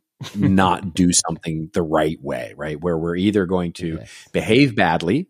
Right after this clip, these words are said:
Speaker 2: as a brand or where we're gonna make an earnest or honest mistake and people are gonna be, you know, upset
Speaker 1: Mm-hmm.
Speaker 2: with us. Um, you know, you can see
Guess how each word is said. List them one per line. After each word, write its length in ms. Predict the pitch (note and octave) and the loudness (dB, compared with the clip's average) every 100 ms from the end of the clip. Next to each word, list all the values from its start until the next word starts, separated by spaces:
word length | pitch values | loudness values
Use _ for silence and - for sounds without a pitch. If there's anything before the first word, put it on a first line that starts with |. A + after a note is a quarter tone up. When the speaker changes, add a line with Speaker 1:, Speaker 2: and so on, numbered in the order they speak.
| - | -8
Speaker 2:
as 140 | F#2 | -4
a 60 | F2+ | -4
brand 420 | D#2+ D#2+ E2 G#2+ | -4 -4 -4 -6
or 440 | - G2+ G2 G2 - - _ _ _ | 0 2 4 2 -4 -20 _ _ _
where 160 | A#2 A#2 | 2 4
we're 160 | A#2 | 4
gonna 320 | A2 A2+ G#2+ G#2 | 4 4 2 2
make 260 | A#2 G#2+ G#2+ | 2 4 4
an 140 | G#2+ | 2
earnest 600 | A2 G#2+ G#2 G2 - - - - | 4 4 6 4 0 -6 -14 -6
or 200 | G2 - | -4 -2
honest 580 | F#2 F#2 F2 F#2 - - _ | 2 2 2 0 -4 -10 _
mistake 640 | F2+ F2+ - G2+ E2+ D#2+ - | -4 -2 2 2 2 -2 -8
and 180 | F2+ E2+ | -8 -6
people 300 | F#2+ F2+ F2+ | -6 -2 0
are 60 | E2 | 0
gonna 180 | E2 D#2 | 0 -2
be, 300 | D#2 D2+ - | -2 -4 -4
you 100 | F2 | -8
know, 220 | C#2+ D2+ - | -8 -10 -12
upset 300 | - - D#3+ | -8 0 2
Speaker 1:
Mm-hmm. 80 | F2+ | 2
Speaker 2:
with 100 | D#2+ | -4
us. 240 | B1+ - _ _ _ - - - _ | -8 -14 _ _ _ -20 -20 -20 _
Um, 440 | G2+ F#2 F2 F2+ - | 2 2 2 -2 -2
you 80 | B2+ | 0
know, 60 | E2 | 0
you 140 | E2 | 0
can 100 | G2 | -2
see 320 | - F#2 F2 | 0 0 0